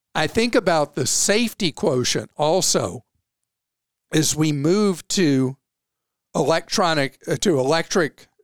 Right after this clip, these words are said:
and they really are electronic too. Electrically powered electronic aircraft is going to be a game changer. And it is something that's not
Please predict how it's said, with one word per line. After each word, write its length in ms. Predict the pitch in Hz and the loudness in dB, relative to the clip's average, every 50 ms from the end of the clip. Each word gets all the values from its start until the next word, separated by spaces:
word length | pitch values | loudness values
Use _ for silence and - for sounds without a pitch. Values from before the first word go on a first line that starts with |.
| _ _ | _ _
and 160 | - 175 147 143 | -4 -2 0 2
they 120 | 160 160 | 2 2
really 300 | 160 196 226 214 185 151 | 2 2 4 4 4 4
are 340 | 156 160 160 147 131 127 - | 4 4 4 4 2 0 0
electronic 760 | - 120 127 131 127 127 135 - - 165 135 107 101 - - | 0 0 0 0 -2 -2 -4 -4 -4 -4 -4 -4 -4 -6 -4
too. 240 | - 151 123 101 92 - | -2 0 0 0 -2 -2
Electrically 580 | 151 147 156 107 - - - 220 - 233 208 190 | -2 0 0 0 0 -2 -4 -2 0 0 0 0
powered 460 | - - 190 170 151 147 147 147 143 | 0 0 0 2 2 2 2 2 0
electronic 680 | 131 127 143 165 - - - 185 160 147 147 139 - - | 2 2 0 0 -2 -4 -2 -2 0 0 0 -2 -2 0
aircraft 680 | 131 127 127 120 - - 147 110 101 98 92 - _ _ _ _ _ _ _ _ _ _ _ _ _ _ _ _ _ - | 0 0 0 -2 -2 -2 -2 0 -2 -2 -4 -6 _ _ _ _ _ _ _ _ _ _ _ _ _ _ _ _ _ -2
is 220 | - 156 143 - | 0 0 0 0
going 300 | - - 175 180 175 175 | 0 0 0 0 0 -2
to 60 | 151 139 | -2 -2
be 320 | 151 151 147 143 139 143 139 - _ _ - | 0 0 2 2 0 0 -2 -6 _ _ -4
a 120 | - 175 147 | -2 -2 -2
game 400 | 120 - 185 151 160 180 185 175 | -2 0 0 0 0 0 -2 -2
changer. 680 | - - 214 160 143 127 120 110 135 127 113 107 - - _ _ _ _ _ _ _ _ _ _ - | -2 -2 0 0 0 -2 -2 -2 0 0 0 -2 -4 -8 _ _ _ _ _ _ _ _ _ _ -4
And 480 | 190 170 151 143 139 139 135 135 139 - - - _ - | 0 0 2 2 2 2 0 -2 -4 -8 -10 -12 _ -2
it 160 | 156 147 147 | 0 2 2
is 220 | 170 185 202 196 | 2 2 2 2
something 500 | - - 247 190 165 - - 180 170 156 | 0 0 0 0 0 -2 -2 -2 -2 0
that's 480 | 139 147 143 139 - _ _ - - - | -2 -2 -2 -2 -4 _ _ -10 -8 -4
not 440 | 143 147 147 151 165 - - - | -2 0 0 0 0 -2 -4 -8